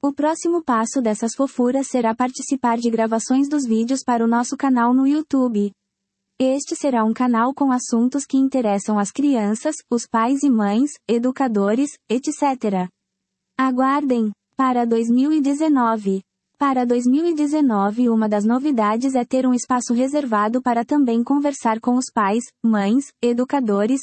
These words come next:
et cetera, com o objetivo de trabalhar e debater esta forma de intervir na educação das crianças.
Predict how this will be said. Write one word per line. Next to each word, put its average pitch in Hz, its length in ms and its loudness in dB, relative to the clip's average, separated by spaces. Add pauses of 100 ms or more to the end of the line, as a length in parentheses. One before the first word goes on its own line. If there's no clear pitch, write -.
(140)
et 240 240 -2
cetera, 247 460 0 (260)
com 254 200 2
o 262 80 2
objetivo 240 580 0
de 208 120 0
trabalhar 247 560 0
e 247 80 2
debater 240 500 0
esta 214 240 -2
forma 247 400 0
de 226 100 0
intervir 262 520 2
na 254 160 2
educação 277 520 0
das 269 200 0
crianças. 240 600 0